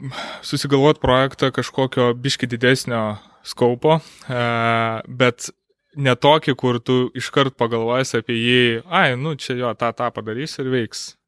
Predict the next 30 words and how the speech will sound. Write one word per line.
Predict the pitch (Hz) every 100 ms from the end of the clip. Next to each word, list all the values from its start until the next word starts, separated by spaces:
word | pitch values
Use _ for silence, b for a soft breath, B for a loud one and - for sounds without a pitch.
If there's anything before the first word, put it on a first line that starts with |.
| -
E, | 123 117 113 113 113 117
ne | 127 131
to-do | 127 135 143
listą | 120 120 - 104
tikrai. | 107 117 107 104 B B B B -
Bet | -
kažką | 139 - 151
tokio, | 147 151 151 135
kur | 139 135
netgi | 131 123 123 127 123 120 - - _ _ _ -
pagalvojus | 127 127 123 135 131
iš | 120
pradžių | - 117 127 127
būtų, | 127 - 117
nu, | 120 123 117 113
abstraktu | - - - 127 - 165 139
toks, | 113 104 - -
net | 127 117
galvotum, | 120 123 123 127 131 120 117 110 _ _ _ _ _ _ _ _ -
„O, | 127
blemba, | 117 113 113
šito | 110 127 120
net | 113
nežinau | 123 113 135 120
iš | 104
tikrųjų, | 110 113 110
kaip | 110 107
čia | 110
reikėtų | 104 113 104
daryt.“ | 104 107 104